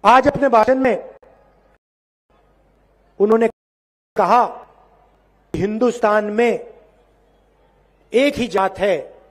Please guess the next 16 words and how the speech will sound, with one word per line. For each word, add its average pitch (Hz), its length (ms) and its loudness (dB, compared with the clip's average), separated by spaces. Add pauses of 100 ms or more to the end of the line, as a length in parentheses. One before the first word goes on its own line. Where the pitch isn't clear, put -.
(960)
और 196 120 2
वो 196 220 2
है 185 200 0
हिंदुस्तान 175 680 -4
का 165 160 -6
गरीब। - 1000 -18 (1500)
मतलब, 247 180 2
भाषण 277 220 4
में 277 140 2
कह 247 200 2
रहे 247 160 2
हैं 254 160 2
कि 254 160 -2
इस 214 60 -2
देश 233 360 2
में 254 460 -2